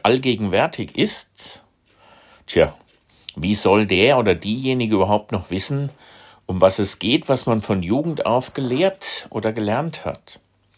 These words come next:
Wie kann man dann heute noch Wunder Gottes verkündigen? Und so danke ich, dass ich indoktriniert wurde,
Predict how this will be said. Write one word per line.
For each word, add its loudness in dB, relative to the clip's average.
Wie -4
kann 2
man 2
dann 4
heute 2
noch -2
Wunder 2
Gottes -2
verkündigen? -6
Und -4
so 4
danke 4
ich, 0
dass 2
ich -4
indoktriniert 2
wurde, 4